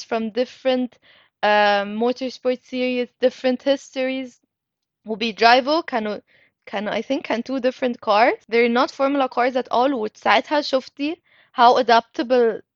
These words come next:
the drivers are. يعني أنا اتبسطت قوي لما فيليبي جوكوفيتش حتى عمل كويس قوي في الحاجات دي، 'cause they were so different cars. و... I loved seeing them race in... another challenge.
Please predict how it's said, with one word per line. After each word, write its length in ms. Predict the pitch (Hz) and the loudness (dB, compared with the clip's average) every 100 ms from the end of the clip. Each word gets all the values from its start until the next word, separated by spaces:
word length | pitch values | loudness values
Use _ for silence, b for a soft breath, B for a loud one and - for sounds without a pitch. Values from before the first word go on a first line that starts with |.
| _ 196 | _ -14
the 80 | 196 | -4
drivers 420 | 202 220 240 220 | 2 4 2 2
are. 160 | 185 208 | 2 2
يعني 240 | 202 226 | 2 -2
أنا 100 | 254 - _ | -4 -6 _
اتبسطت 420 | 202 233 262 254 | -2 2 2 2
قوي 220 | - 254 | 2 2
لما 220 | 262 240 | 0 -2
فيليبي 360 | 220 220 220 269 | -6 -10 -10 -8
جوكوفيتش 520 | 202 220 247 247 - | -6 -4 -4 -4 -8
حتى 340 | - 214 - 233 | -2 -2 0 0
عمل 260 | 220 233 | 0 -2
كويس 400 | 240 220 226 240 | -2 0 0 -2
قوي 220 | - 220 | -4 -4
في 60 | 226 | -6
الحاجات 340 | 233 202 196 | -10 -6 -4
دي، 280 | 196 214 285 - b b - | -4 -6 -8 -10 b b -10
'cause 60 | 240 | -8
they 160 | 202 | -4
were 180 | 233 247 | -2 -2
so 260 | - 285 302 | -2 -2 -2
different 360 | 277 - 262 254 - | -4 -6 -6 -6 -4
cars. 400 | 240 247 262 277 - _ _ - | 0 0 0 -8 -14 _ _ -6
و... 340 | 202 202 202 - _ _ _ - | -2 0 0 -6 _ _ _ -4
I 20 | 220 | -2
loved 300 | 240 277 - _ | 2 0 0 _
seeing 240 | 262 277 | -4 -4
them 200 | 262 247 | -2 -4
race 240 | 240 254 240 | -2 -2 -4
in... 220 | 208 196 220 _ _ | -12 -14 -16 _ _
another 460 | 220 220 240 240 254 - | -2 2 2 2 -2 -2
challenge. 540 | 220 202 180 185 - | -2 -2 -6 -14 -20